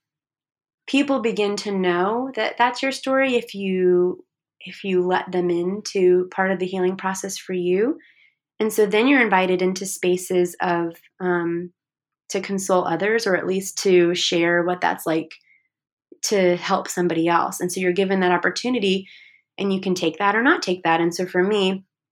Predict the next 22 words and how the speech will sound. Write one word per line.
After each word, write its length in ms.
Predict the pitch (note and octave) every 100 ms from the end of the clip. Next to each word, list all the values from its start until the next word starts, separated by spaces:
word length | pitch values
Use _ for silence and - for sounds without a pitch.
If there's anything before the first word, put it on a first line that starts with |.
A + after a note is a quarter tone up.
| _ _ - - F#3+
I've 240 | G3 F#3
really 260 | F3+ F3+ F3
found 540 | F3 E3+ E3+ E3 - -
comfort 540 | - G3 F#3+ F#3 F3+
in 460 | - F3 E3+ E3+ E3+ - _ _ _ _ _ _ _ _ -
being 360 | G3+ G3+ G3+
an 120 | F#3+ F3+
advocate 520 | F3 F#3 G#3 G#3+ -
for 120 | A3
someone 680 | - G#3 G#3 G3+ G3+ G3+ G#3
who 680 | G3 F3+ F3 E3+ E3+ F3 F3+ - _
is 220 | - F#3+ F#3
navigating 840 | F3+ E3 F3+ F#3+ G3 G3 G3 G3
loss 420 | G3 G3 G3+ -
or 80 | F#3
a 80 | F#3
hard 260 | F3+ F#3+ F#3
time, 520 | - F#3+ F3+ F3+ F3+ _ _ _ _ _ _
and 160 | A#3+ C#4
not 180 | F4 C4
just 220 | G#3 -
professionally. 840 | E3+ F#3 F#3+ - F3+ F3+ F3 E3+